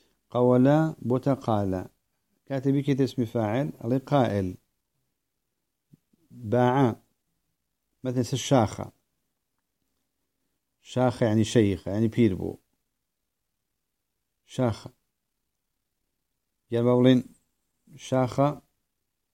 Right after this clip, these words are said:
شاخە یەشیخ و فعل یەفعیل. شاخە یعنی شەیخە یەشیخ. شەیخە یەشیخ و بۆتە یەشیخ و.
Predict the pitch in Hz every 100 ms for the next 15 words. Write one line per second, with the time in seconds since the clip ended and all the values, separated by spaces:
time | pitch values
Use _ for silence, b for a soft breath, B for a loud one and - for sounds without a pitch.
0 | _ _ _ _ _ - 120 - 127 120
1 | - 120 - - - _ _ _ _ _
2 | 117 107 117 113 92 87 - - 127 110
3 | 123 98 104 101 - 127 127 113 131 143
4 | 123 123 117 - 107 95 - 123 _ _
5 | _ _ - - 135 127 110 131 - 123
6 | 123 - 101 101 - 110 131 _ _ _
7 | _ _ _ _ _ _ 113 113 127 120
8 | 113 - 127 110 -